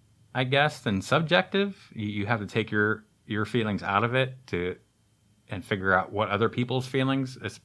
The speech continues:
uh, particularly critics' feelings, are gonna be on the film. So, um, that's where, that's where it gets tricky. But, um, I think it's fun o-, overall.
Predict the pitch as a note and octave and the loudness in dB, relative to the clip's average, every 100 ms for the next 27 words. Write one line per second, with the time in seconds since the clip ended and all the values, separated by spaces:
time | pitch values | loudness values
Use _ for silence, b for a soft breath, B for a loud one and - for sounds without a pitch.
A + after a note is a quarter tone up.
0 | _ _ - G#2+ G2+ A2 G2+ A#2 A2+ G#2 | _ _ -6 -4 -2 -2 2 4 4 4
1 | G2+ E2+ - G#2 A#2+ - - B2 C3+ B2+ | 2 0 0 0 0 -2 0 2 2 2
2 | B2 C3 C3+ C3+ B2 C3+ C3+ C3+ C3+ C#3 | 4 4 2 -2 0 0 0 0 2 0
3 | C#3+ B B B B B - A#2 A2 G#2+ | 0 B B B B B -6 0 2 4
4 | G#2 F#2 G#2+ A#2 A#2 G#2 G2 G2 G2+ b | 4 4 2 2 2 4 4 2 -2 b
5 | b - A2+ - A2+ G2 - - G2 - | b -4 -2 4 4 2 -2 -4 -4 -4
6 | F#2 G2 b b b A2 A2 A2 A2+ G#2+ | -8 -12 b b b 0 2 2 0 0
7 | G#2+ G#2+ A#2 B2+ C#3+ B2+ - B2 G#2 F2+ | 0 -2 -4 -2 -2 -2 2 4 4 0
8 | F#2 - G#2 F#2+ F2 F2 E2+ | -4 -2 -2 0 -2 -4 -8